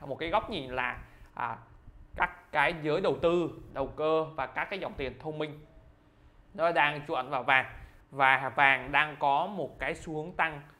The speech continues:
rất là mạnh, dòng tiền đang vào rất là lớn. Thì khi mà chúng ta nhìn vào cái việc mà vàng tăng như thế này thì chúng ta có thể hiểu là cái tâm lý đám đông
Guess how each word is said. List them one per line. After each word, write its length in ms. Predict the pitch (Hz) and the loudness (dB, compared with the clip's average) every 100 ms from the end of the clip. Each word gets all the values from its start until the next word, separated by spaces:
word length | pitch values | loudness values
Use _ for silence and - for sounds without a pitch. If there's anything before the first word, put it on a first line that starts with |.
| - | -10
rất 100 | 170 | -4
là 120 | 185 | -2
mạnh, 200 | 139 139 - - _ _ _ - | -2 -4 -8 -20 _ _ _ -4
dòng 180 | 135 123 | -4 -2
tiền 240 | 156 135 | -2 0
đang 180 | 131 139 | -2 -2
vào 200 | 143 131 | -2 -2
rất 120 | 143 | 0
là 100 | 185 | 0
lớn. 220 | 131 131 165 - - - - - _ _ _ - - - | 0 -2 -4 -12 -20 -20 -20 -20 _ _ _ -20 -18 -8
Thì 60 | 156 | 2
khi 200 | 208 214 | 4 4
mà 100 | 175 | 2
chúng 120 | 180 | 0
ta 100 | 220 | 0
nhìn 300 | 180 165 147 | 0 -2 4
vào 180 | 156 143 | 4 4
cái 120 | 202 | 0
việc 300 | 208 147 147 | 0 0 0
mà 140 | 139 | 0
vàng 400 | 131 143 139 131 | 4 6 4 2
tăng 260 | - 165 160 | -4 -4 -4
như 100 | 165 | -8
thế 120 | 180 | -4
này 160 | 180 143 - - - _ - | -4 -4 -12 -20 -20 _ -2
thì 460 | 151 143 139 131 113 | 2 2 0 -4 -8
chúng 100 | 165 | 0
ta 140 | 185 160 | 2 2
có 80 | |
thể 140 | 202 143 | 0 -4
hiểu 280 | 139 110 156 | -6 -6 -6
là 460 | 165 135 127 - - - - | -2 -2 -2 -6 -12 -20 -4
cái 140 | 139 | -2
tâm 360 | 180 196 180 170 | 0 2 2 2
lý 320 | 156 202 320 - - - _ _ | 2 0 -4 -12 -20 -20 _ _
đám 220 | 143 143 | 0 4
đông 300 | 190 180 - | 6 6 4